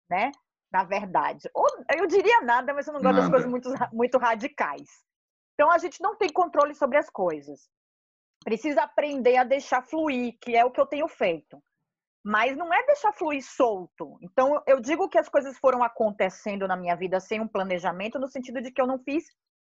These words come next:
Speaker 1: planos de negócios prévios. Mas é óbvio que quando eu encaro,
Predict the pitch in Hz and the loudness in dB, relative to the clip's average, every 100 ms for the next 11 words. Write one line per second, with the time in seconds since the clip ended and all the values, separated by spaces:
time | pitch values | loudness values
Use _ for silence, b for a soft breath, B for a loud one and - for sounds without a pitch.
0 | _ - 302 311 349 359 277 320 269 247 | _ 2 4 6 2 -2 -6 -4 0 2
1 | 254 285 - 196 - 226 190 165 151 139 | 0 -2 -12 -6 -2 0 -2 -6 -12 -18
2 | _ _ _ _ 185 185 202 190 220 285 | _ _ _ _ -2 0 2 4 4 2
3 | 285 - 262 262 247 240 226 220 - 208 | -6 -12 -4 0 2 2 -2 -6 0 2
4 | 277 349 285 185 | 4 2 0 -4